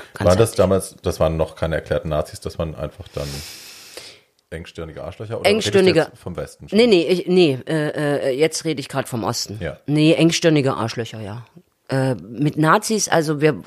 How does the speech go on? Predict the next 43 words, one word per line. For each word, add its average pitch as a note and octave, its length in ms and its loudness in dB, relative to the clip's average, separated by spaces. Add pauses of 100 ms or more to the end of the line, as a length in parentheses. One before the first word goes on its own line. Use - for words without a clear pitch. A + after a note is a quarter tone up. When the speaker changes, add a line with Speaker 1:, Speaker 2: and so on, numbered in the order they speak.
(140)
Speaker 2:
es - 160 -8
gab - 260 -2
ein G3 100 0
paar, D#3 180 0
aber C#3 160 2
das - 320 -6
war C#3+ 100 2
jetzt E3+ 240 2
wirklich F3 300 0
so, D#3+ 340 4
ich - 160 -8
kann D#3 160 0
mich E3+ 140 0
da D#3+ 100 2
überhaupt C#3 380 0
nicht - 120 -2
dran D3 140 2
erinnern. C3 460 0 (100)
Speaker 1:
Hm. F2+ 280 -4 (120)
Speaker 2:
So. A2 300 -4 (520)
Das - 140 -8
kam C#3+ 240 2
auch C#3+ 180 2
erst - 220 -2
ein C3 60 0
bisschen C3 260 -2
später, D3+ 400 -2
als A2+ 220 0
ich C3 80 -6
schon B2 180 -2
weg B2+ 220 -4
war, G#2+ 260 0
wurde A2+ 180 2
Speaker 1:
Ja. A2+ 40 2
Speaker 2:
das B2+ 200 4
noch C3 140 4
massiver. B2+ 680 2
So. F#2 100 0
Speaker 1:
Ja. F2 60 2
Speaker 2:
Also G#2+ 160 0
dann A#2 260 2
trat's - 300 -2
wirklich - 320 -8